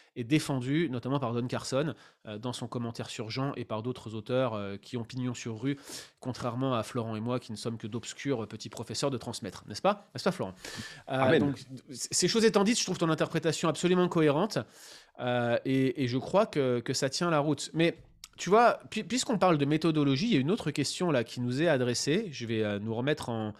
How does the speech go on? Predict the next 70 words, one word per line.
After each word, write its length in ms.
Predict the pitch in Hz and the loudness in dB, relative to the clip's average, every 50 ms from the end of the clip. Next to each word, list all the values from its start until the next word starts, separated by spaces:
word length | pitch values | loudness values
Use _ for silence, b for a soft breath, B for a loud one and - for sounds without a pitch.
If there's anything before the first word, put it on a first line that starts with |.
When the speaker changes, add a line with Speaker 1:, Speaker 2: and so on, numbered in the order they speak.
| B B B B B B | B B B B B B
Speaker 1:
en 140 | - 117 120 | -6 -4 -4
affichage 400 | 113 - 123 - 160 165 - - | -2 -2 -2 0 0 -2 -2 -4
pour 80 | 120 | -6
que 80 | - 127 | -6 -4
les 40 | 120 | -2
gens 120 | 139 143 | 0 0
aient 40 | 135 | 0
le 80 | 120 | 0
plaisir 300 | 107 - 120 120 131 147 | -2 -4 -6 -4 -4 -4
de 80 | 135 123 | -2 -2
voir 240 | 113 117 131 127 120 | -2 0 0 0 0
un 60 | 113 | -2
peu 120 | - 127 | -4 -6
ta 140 | 120 - 110 | -6 -8 -4
tête 240 | - 175 208 208 - | -2 -2 -2 0 0
là, 160 | 165 151 196 | 0 0 0
parce 560 | 208 - - - - - - - _ _ - _ | -2 -6 -14 -18 -18 -18 -20 -20 _ _ -18 _
que 60 | - | -16
je 100 | - - | -12 -6
parle 140 | - 127 120 | -4 -4 -2
depuis 140 | 113 104 - | -4 -6 -10
tout 140 | - - - | -14 -6 -2
à 80 | 131 131 | 2 4
l'heure. 300 | 151 175 208 208 170 - - | 6 6 6 6 2 0 -2
Euh, 380 | 131 123 123 123 123 120 117 - _ - | 0 0 0 0 -2 -4 -6 -6 _ -6
on, 140 | 139 131 - - | -6 -6 -4 -4
on, 180 | 147 139 - - - - - | -6 -6 -6 -8 -12 -14 -8
il 80 | - 143 | -2 -2
y 60 | 143 | 0
a, 20 | - | 2
il 80 | 151 | 4
y 60 | 143 151 | 4 4
a 40 | |
l'idée, 340 | 156 160 160 156 202 247 262 220 | 6 4 2 2 2 4 6 6
euh, 280 | 156 135 127 120 120 | 8 6 6 4 2
de, 140 | 113 117 123 | 2 0 -2
de, 340 | - 120 117 123 120 113 110 | -4 -2 -2 0 2 2 2
de, 200 | 110 110 117 - - | 0 -2 -6 -6 -6
de, 160 | 123 117 120 | -6 -6 -6
de 200 | - 127 117 127 | -6 -4 -4 -4
versets 560 | 123 117 117 156 151 - - - - 190 202 - | -2 2 2 2 2 2 0 2 4 4 4 4
hors 200 | - 160 - - | 4 2 2 0
contexte 540 | - 156 147 139 - 151 135 - - - 113 | -2 -4 -2 0 2 2 2 0 -2 -4 -4
qui 100 | - 117 | -4 -4
a 40 | 113 | -4
été 120 | 110 120 | -2 -2
beaucoup 260 | 120 131 147 - - | -2 -2 -2 -2 0
véhiculée 460 | 185 156 135 127 120 - - 143 143 135 | 0 2 0 0 -2 -4 -2 -2 -2 -2
par 140 | 120 113 | -2 -6
notre 160 | 113 110 - - | -6 -8 -8 -8
formation. 420 | 120 110 110 117 - - - 240 | -8 -6 -6 -6 -6 -4 -4 -4
Donc 180 | 190 131 - - | -4 -4 -4 -4
on 60 | 120 | -4
a 80 | 123 | -2
des, 140 | 123 120 - - | -4 -4 -6 -6
on 100 | 113 113 | -8 -8
a 60 | 107 | -4
pas 120 | - - | -2 2
mal 160 | 151 165 156 | 4 4 4
de 80 | 139 135 | 2 0
questions 380 | - 135 123 - - - 147 143 | -2 -4 -6 -6 -4 -4 -4 -4
sur 140 | - 123 | -4 -6
des 120 | 113 110 110 | -6 -6 -4
versets, 280 | 123 127 - - - | -4 -4 -2 0 0
on 80 | 196 175 | 0 2
va 100 | 139 101 | 2 0
pas 120 | - 127 | 0 0
toutes 180 | - - 127 - | -2 -6 -6 -4
les 80 | 127 123 | -4 -4
prendre, 380 | - - 151 190 208 165 - | -4 -2 -2 0 0 0 -2